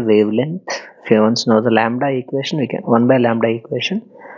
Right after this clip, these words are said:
we can get either a lambda equation or a frequency equation. So basing on this equation, we will be able to identify the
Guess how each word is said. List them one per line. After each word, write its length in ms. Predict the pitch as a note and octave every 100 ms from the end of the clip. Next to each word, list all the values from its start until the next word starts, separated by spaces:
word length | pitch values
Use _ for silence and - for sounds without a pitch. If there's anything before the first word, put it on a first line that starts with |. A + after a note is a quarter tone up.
| - _
we 60 | G#2
can 220 | - G#2
get 180 | G#2+ G#2+
either 260 | G#2 G#2
a 60 | G#2+
lambda 300 | G#2+ A2+ A2+
equation 500 | A2 A2 - - -
or 140 | - -
a 80 |
frequency 540 | - A2 - A#1 - -
equation. 580 | - - - - - F#3 _ _ _ - - _
So 180 | C3+ B2+
basing 440 | B2 D3+ G3+ G3
on 180 | D3+ B2+
this 160 | B2 B2
equation, 580 | B2 C3 A#2 - C#3
we 120 | A2 A2
will 100 | A#2
be 180 | B2+ A2
able 200 | A#2 B2+
to 100 | A#2+
identify 760 | A2+ A2+ A2+ A#2+ - A2+ A#2 - - _ _ _ _ _ _ -
the 300 | B2 A#2+ B2